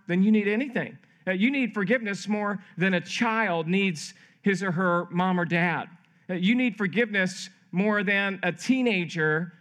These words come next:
needs a cell phone. I mean, how are you guys doing without your cell phone? Anybody going through withdrawal? You're doing all right this week? So you don't really need your cell phone,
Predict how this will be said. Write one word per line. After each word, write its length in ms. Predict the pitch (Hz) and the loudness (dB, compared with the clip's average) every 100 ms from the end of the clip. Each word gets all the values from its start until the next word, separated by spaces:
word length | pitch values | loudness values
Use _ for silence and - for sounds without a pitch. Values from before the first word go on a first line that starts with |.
| _ - | _ -2
needs 360 | 165 214 214 180 | 2 4 2 -2
a 60 | |
cell 360 | 165 - 208 208 | -4 -2 -2 -2
phone. 380 | 190 180 - - _ _ _ _ _ _ - | 0 0 -2 -10 _ _ _ _ _ _ -6
I 80 | 160 | -2
mean, 140 | 160 | 0
how 140 | 170 202 | 0 0
are 60 | |
you 120 | 196 185 | -2 0
guys 220 | 190 170 | -2 0
doing 220 | 190 190 | 0 0
without 340 | 170 170 165 | 2 0 -2
your 60 | 170 | -6
cell 260 | 151 175 170 | -4 -2 -2
phone? 220 | 160 135 | -4 -2
Anybody 360 | 147 156 160 | -2 0 -2
going 300 | 160 170 165 | -2 -2 -2
through 340 | 151 175 170 165 - | -2 0 2 0 -4
withdrawal? 580 | - 165 165 170 180 226 | -4 -4 0 2 2 0
You're 120 | 220 | -2
doing 160 | 190 208 | 0 0
all 100 | 202 | 2
right 200 | 208 220 | 2 0
this 200 | 226 220 | -2 -2
week? 160 | 240 254 | -2 -2
So 80 | |
you 100 | 403 | 0
don't 140 | 427 311 | 2 2
really 240 | 262 220 | 0 0
need 240 | 220 220 208 | 0 -2 2
your 100 | 220 | 0
cell 300 | 220 220 214 | 2 0 0
phone, 360 | 214 226 311 | -2 -2 -4